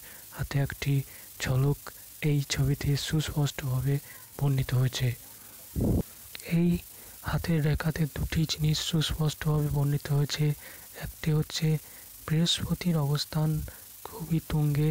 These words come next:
এটা হচ্ছে বৃহস্পতির জায়গা, এখানে স্টার চিহ্ন অবস্থিত, তোমরা ভালোভাবে লক্ষ্য করো, এখানে স্টার চিহ্ন অবস্থিত এবং একটি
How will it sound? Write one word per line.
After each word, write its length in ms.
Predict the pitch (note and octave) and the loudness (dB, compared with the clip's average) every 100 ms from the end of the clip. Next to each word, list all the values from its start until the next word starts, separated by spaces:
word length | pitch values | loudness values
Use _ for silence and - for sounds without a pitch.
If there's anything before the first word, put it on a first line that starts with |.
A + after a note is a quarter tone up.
| D#3 - - - - - | 0 -8 -20 -20 -18 -14
এটা 160 | - D3 | -4 -2
হচ্ছে 200 | C#3+ - D3 C3 | 0 -2 -4 -2
বৃহস্পতির 640 | C3+ - - D3+ - D3+ - | -2 -2 -4 -2 0 0 2
জায়গা, 340 | C#3+ C#3 D3 D3 - - - - - | 2 2 2 0 -4 -18 -18 -16 -6
এখানে 260 | D3+ C#3+ C#3+ | 0 0 0
স্টার 340 | - - C#3+ D#3 - | -2 0 0 0 -2
চিহ্ন 220 | - D#3 D3+ D3+ | 0 2 4 2
অবস্থিত, 420 | C#3 C#3+ - D3 D3+ D#3 - - - - | 2 -2 -2 -2 2 0 -2 -20 -16 -10
তোমরা 220 | C#3+ D3 C#3 | -2 0 2
ভালোভাবে 420 | C#3+ D3 D3+ C#3+ D3 C#3 | 2 2 2 2 2 0
লক্ষ্য 220 | - D3 C#3+ | -2 -6 -2
করো, 140 | C#3 C#3 | 0 0
এখানে 260 | C#3 C#3 C#3 - - - - - | 0 0 0 -2 -18 -20 -14 -10
স্টার 280 | - D3 C#3+ - | -4 0 0 -2
চিহ্ন 180 | - D3 D3 | -4 0 2
অবস্থিত 380 | C#3 - - - D#3 D#3 - - - - - | 0 -2 -6 -2 0 -2 -10 -18 -20 -10 0
এবং 200 | C#3+ D3 C#3+ C#3 - - - - - - - - - - D3+ | 2 4 2 -4 -16 -20 -20 -20 -20 -20 -20 -20 -10 -4 -4
একটি 300 | - - | -2 0